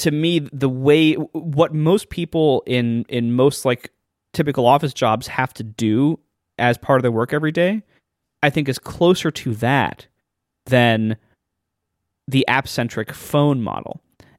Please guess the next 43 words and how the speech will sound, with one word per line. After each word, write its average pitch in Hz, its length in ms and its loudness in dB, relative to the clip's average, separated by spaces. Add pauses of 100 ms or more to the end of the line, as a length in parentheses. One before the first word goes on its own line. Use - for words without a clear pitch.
(140)
And 143 220 2
even 233 320 0
though 202 140 4
the 143 80 0
phone 170 320 0
is 139 100 -2
the 139 80 -2
computer 147 320 -4
they 139 120 0
use 131 460 -2
more 131 380 2
often, 110 480 0 (420)
you 131 100 -2
know, 110 60 -2
necessarily, 110 680 -2
like, 101 260 -2
or, 113 140 -4
you 120 100 0
know, 107 260 -4
uh, - 80 -12 (400)
most 123 260 0
of 95 60 -6
the 107 60 -8
time 104 340 -6
for, 104 380 -2 (100)
for, 95 340 -6
like, 113 200 -8
their 117 160 2
own 104 120 0
personal 143 320 -4
stuff, - 340 -8 (1120)
that's 135 300 2
separate 170 380 2
from, 123 280 -4
from, 127 180 -6
like, 117 200 -4
the 131 80 0
work 135 300 2
they're 131 120 2
doing 120 320 2
at 117 120 -2
their 107 140 -2
job, 110 500 -4